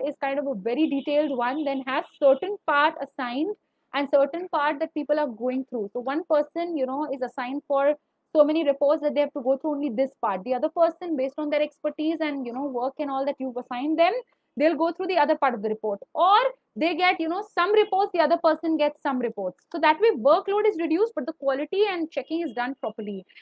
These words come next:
And then general comments and remarks are made on the reports and sent to you as a team lead. And then you can kind of, you know, filter through and see, you know, if there are more questions that you want to ask. So whether you want to go back and ask the person directly who, who submitted the report or the person who's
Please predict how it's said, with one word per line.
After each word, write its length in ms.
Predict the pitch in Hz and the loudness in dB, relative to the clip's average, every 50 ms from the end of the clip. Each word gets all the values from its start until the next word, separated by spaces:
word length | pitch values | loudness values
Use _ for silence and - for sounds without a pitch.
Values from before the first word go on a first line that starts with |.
| - _ - | -16 _ -2
And 160 | 302 294 294 | 0 4 6
then 240 | 339 392 466 453 285 | 4 4 4 2 4
general 340 | 294 285 285 285 320 381 427 - | 6 6 6 6 2 -2 0 0
comments 380 | 339 302 269 277 302 330 359 - | 0 0 0 0 -2 -4 -4 -6
and 120 | 392 359 | -6 -4
remarks 380 | 311 294 240 247 247 269 - - | -4 -4 -4 -4 -4 -6 -6 -4
are 80 | - 339 | -4 -4
made 220 | 294 254 262 285 | -2 -4 -4 -4
on 120 | 311 311 311 | -2 -2 -2
the 80 | 330 | -2
reports 380 | 294 277 - - 277 339 440 - | -2 -4 -6 -4 -4 -4 -4 -4
and 140 | - 339 320 320 | -4 -6 -4 -4
sent 260 | - 269 269 269 - | -6 -8 -8 -8 -6
to 100 | - 294 | -4 -4
you 180 | 254 262 285 320 | -4 -2 -2 -2
as 160 | 330 320 330 | -4 -4 -4
a 60 | 330 | -6
team 260 | - - 294 294 277 | -6 -4 -4 -4 -2
lead. 240 | 262 262 254 294 - 311 - _ _ _ _ - | -4 -4 -4 -4 -6 -8 -12 _ _ _ _ -4
And 180 | 320 311 320 | -2 0 0
then 200 | 349 392 466 494 | 0 0 2 2
you 180 | 403 392 381 320 | 2 2 2 0
can 180 | 403 381 381 359 | -2 -4 -2 -2
kind 280 | 370 330 320 330 330 | 0 0 0 0 -2
of, 80 | 349 320 | -4 -4
you 120 | - 302 302 | -4 -4 -4
know, 140 | 330 370 370 _ _ | -4 -6 -8 _ _
filter 260 | - - 302 285 339 330 | -4 -4 -4 -4 -6 -6
through 160 | - 320 330 330 | -4 -2 0 2
and 180 | 320 311 311 | 2 2 2
see, 140 | - - 320 | 2 0 0
you 140 | 294 277 262 | 2 2 0
know, 80 | 262 | -2
if 100 | 269 240 | -2 -2
there 120 | 226 254 254 | -2 -2 -2
are 60 | 254 | -2
more 200 | 240 247 262 262 | -2 -4 -4 -4
questions 400 | _ 254 233 226 - 302 302 294 | _ -8 -8 -8 -6 -8 -6 -6
that 100 | 302 302 | -6 -6
you 80 | 302 285 | -6 -8
want 140 | 277 285 - | -8 -8 -8
to 80 | - - | -4 -2
ask. 280 | - 262 277 302 294 - _ _ _ _ _ _ | 2 2 2 2 0 -4 _ _ _ _ _ _
So 80 | 277 | 2
whether 120 | 269 262 277 | 2 2 2
you 120 | 285 294 | 0 -4
want 140 | 277 277 269 | -4 -4 -6
to 60 | 262 | -2
go 100 | 226 269 | -2 0
back 220 | 262 254 262 262 - | 0 0 -2 -2 -4
and 100 | 254 247 | -6 -6
ask 200 | 247 247 233 220 | -6 -6 -6 -6
the 80 | 220 214 | -8 -6
person 420 | - 247 240 247 240 - 254 226 | -2 -2 -2 -2 -4 -6 -6 -6
directly 440 | 208 233 226 226 - - 302 311 320 311 | -2 -2 -2 -2 -4 -4 -2 -2 -2 -2
who, 220 | 302 302 302 269 - | -2 -2 -4 -4 -6
who 140 | 262 277 285 - - | -8 -10 -10 -6 -8
submitted 380 | 254 220 - 240 247 - 285 247 | -8 -6 -6 -8 -8 -8 -6 -4
the 80 | 320 320 | -4 -4
report 420 | 311 311 - 339 349 392 427 427 - - | -4 -2 -2 -2 -2 -2 -2 -4 -4 -4
or 220 | 269 285 320 349 | -2 0 0 0
the 100 | 339 359 | -2 -2
person 300 | - 294 302 294 - 294 | 0 0 0 0 -2 -2
who's 180 | 302 311 285 | -2 -2 -2